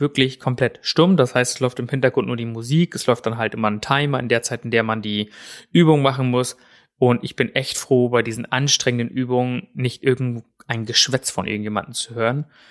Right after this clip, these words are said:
Und, äh, ja, das mache ich die letzten Tage. Und ich muss wirklich sagen, wenn man einfach so ins Fitnessstudio geht und einfach Kraftsport macht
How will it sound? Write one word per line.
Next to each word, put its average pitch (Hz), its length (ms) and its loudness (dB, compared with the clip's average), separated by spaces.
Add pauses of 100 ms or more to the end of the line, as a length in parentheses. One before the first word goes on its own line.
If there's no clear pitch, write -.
(300)
Und, 110 440 0
äh, 110 80 0
ja, 117 140 2
das - 160 -8
mache 120 120 0
ich - 40 -12
die 123 100 -4
letzten - 300 -4
Tage. 117 240 0
Und 110 80 -6
ich 110 80 -10
muss 120 180 -10
wirklich 120 300 -6
sagen, 117 540 0 (720)
wenn 117 100 -2
man 117 160 2
einfach 117 240 -4
so 120 120 -2
ins 127 140 -2
Fitnessstudio 139 580 -2
geht 131 360 -4
und - 160 -8
einfach 113 340 -6
Kraftsport - 680 -2
macht 117 400 -6